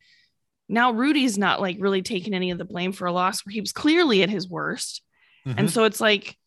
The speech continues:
Speaker 1: wh-, when are we all going to agree on the situation where everyone can kind of put their heads down? It's like, I kind of wish maybe that this Jazz team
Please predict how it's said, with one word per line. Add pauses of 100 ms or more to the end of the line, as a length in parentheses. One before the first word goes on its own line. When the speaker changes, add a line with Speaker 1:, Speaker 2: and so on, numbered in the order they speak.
(600)
Speaker 1:
wh-,
when
are
we (100)
all (640)
going
to
agree (100)
on
the
situation
where
everyone
can
kind
of
put
their
heads
down?
It's
like,
I
kind
of
wish
maybe
that
this
Jazz
team